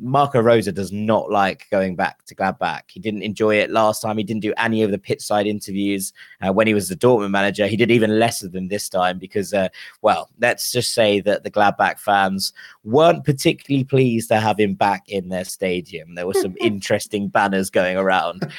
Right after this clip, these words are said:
Speaker 1: at Gladbach this weekend. Um, and Union Berlin continued their stunning start, two points clear at the top of the Bundesliga. Jordan Peffer didn't get the U S M N T call up this week, despite our pleas on last week's show.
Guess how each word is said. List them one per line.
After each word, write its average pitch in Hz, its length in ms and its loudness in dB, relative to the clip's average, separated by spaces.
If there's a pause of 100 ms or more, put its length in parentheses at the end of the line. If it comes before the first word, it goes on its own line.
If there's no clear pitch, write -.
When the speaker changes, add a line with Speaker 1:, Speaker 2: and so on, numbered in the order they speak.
(220)
Speaker 1:
at 101 260 -2
Gladbach 101 640 0
this 95 280 -6
weekend. 87 760 -4 (240)
Um, 120 240 2
and 151 220 0
Union 165 280 4
Berlin 160 400 6
continued 147 540 4
their 120 100 6
stunning 110 320 0
start, 101 420 0
two 151 200 4
points 143 300 4
clear 135 260 4
at 123 60 4
the 123 180 -4
top 165 280 2
of 135 100 -2
the 117 60 -4
Bundesliga. 107 640 2 (300)
Jordan 170 240 4
Peffer 143 440 0
didn't 131 320 -4
get 139 200 2
the 131 100 -2
U 123 120 4
S 120 140 0
M 123 100 4
N 120 140 -2
T 127 160 0
call 107 260 2
up - 100 -2
this 98 160 -10
week, 104 200 -4
despite 151 480 2 (220)
our 117 180 4
pleas 98 540 -2
on 110 160 -2
last 101 320 0
week's 90 260 -6
show. 87 380 -6